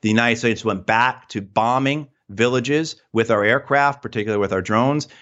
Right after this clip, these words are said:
And the United States launched a real effort, uh, not a real effort, but a, a, a very heavy, serious, uh, uh, night raid, uh, uh, uh, uh, night raid policy,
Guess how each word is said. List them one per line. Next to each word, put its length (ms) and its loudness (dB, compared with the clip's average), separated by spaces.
And 140 2
the 40 4
United 340 2
States 340 -2
launched 340 0
a 60 -2
real 420 0
effort, 460 -4
uh, 180 -4
not 220 2
a 40 2
real 200 2
effort, 200 -2
but 180 -2
a, 400 -4
a, 100 -2
a 60 -8
very 560 0
heavy, 560 -2
serious, 720 2
uh, 260 2
uh, 260 0
night 340 2
raid, 440 -4
uh, 220 0
uh, 40 -14
uh, 500 -2
uh, 120 -4
night 340 0
raid 240 -2
policy, 600 -4